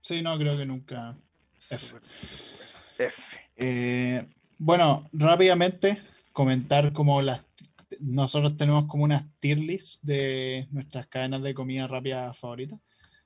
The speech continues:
Speaker 1: Así rápidamente para comentar la mía,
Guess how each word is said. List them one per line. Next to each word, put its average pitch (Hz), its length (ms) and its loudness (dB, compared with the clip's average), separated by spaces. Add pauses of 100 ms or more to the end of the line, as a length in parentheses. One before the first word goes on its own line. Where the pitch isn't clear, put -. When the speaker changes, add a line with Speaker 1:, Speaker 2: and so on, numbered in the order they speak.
(160)
Speaker 1:
Así 143 300 -2
rápidamente 143 720 2
para 143 160 2
comentar 135 540 -2 (600)
la 127 180 -6
mía, 151 380 -6